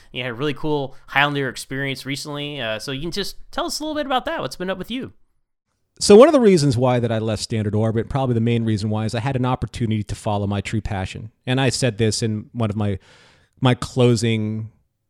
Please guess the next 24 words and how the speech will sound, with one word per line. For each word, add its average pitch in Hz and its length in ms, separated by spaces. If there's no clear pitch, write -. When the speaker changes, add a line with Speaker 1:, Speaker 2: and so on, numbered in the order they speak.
Speaker 2:
monologues, 104 720
if 110 120
you 104 120
will, 104 360
on 113 180
the 104 80
last 104 420
Standard 107 340
Orbit 107 240
that 107 100
I 101 120
was 98 120
on 101 280
with 98 140
Mister 107 240
Ataz. 101 500
And 127 280
I 131 120
pursued 170 640
my 135 200
passion, 123 580
that 113 140
is 107 100
Highlander, 123 680